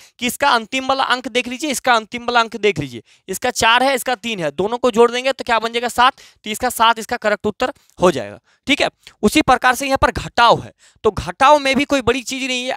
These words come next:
अगर यहाँ पर तिरसठ माइनस बारह लिख दिया गया है, तो सिर्फ इस तीन से इस दो को घटा दीजिए, तीन में से दो जाएगा तो एक बचेगा, तो इसका करेक्ट उत्तर हो जाएगा। ठीक है, ये छोटा चीज़ इसलिए मैं आपको बता रहा हूँ क्योंकि कल के दिन में ये जो घटाव में एग्जांपल दे रहा हूँ ऐसा नहीं देगा मेरा भाई,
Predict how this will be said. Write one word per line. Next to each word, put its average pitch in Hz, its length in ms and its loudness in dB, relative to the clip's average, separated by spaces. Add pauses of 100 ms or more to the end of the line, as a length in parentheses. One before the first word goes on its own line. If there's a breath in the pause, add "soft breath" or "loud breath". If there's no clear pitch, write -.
अगर 233 200 0
यहाँ 226 180 0
पर 240 100 2
तिरसठ 233 480 -4
माइनस 240 260 -4
बारह 208 280 4
लिख 208 220 -6
दिया 190 200 2
गया 175 180 -2
है, 202 120 -8 (380 soft breath)
तो 214 80 0
सिर्फ - 300 -2
इस 254 300 -4
तीन 269 200 -2
से 269 140 -6
इस 240 120 -4
दो 240 160 6
को 254 120 4
घटा 220 280 0
दीजिए, 240 220 -10
तीन 233 260 -8
में 233 60 -8
से 233 120 -4
दो 214 160 6
जाएगा 220 220 0
तो 226 120 -2
एक 190 240 -4
बचेगा, 202 320 -6
तो - 120 -10
इसका - 220 -12
करेक्ट 165 240 -4
उत्तर 131 240 -8
हो 110 80 -6
जाएगा। 85 300 -10
ठीक 240 120 -2
है, 277 60 -6 (400 loud breath)
ये 240 80 2
छोटा 226 340 4
चीज़ 269 200 -4
इसलिए 269 400 -2
मैं 269 120 0
आपको 254 220 4
बता 220 220 4
रहा 226 100 6
हूँ 247 160 2
क्योंकि 254 200 -4 (160)
कल 240 160 0
के 320 240 0
दिन 226 260 -6
में 139 240 -8
ये 196 100 0
जो 214 120 4
घटाव 185 380 2
में 262 120 0
एग्जांपल 233 480 0
दे 220 100 2
रहा 226 100 2
हूँ 233 80 2
ऐसा 214 200 0
नहीं 247 160 -4
देगा 240 260 0
मेरा 185 180 2
भाई, 143 240 -4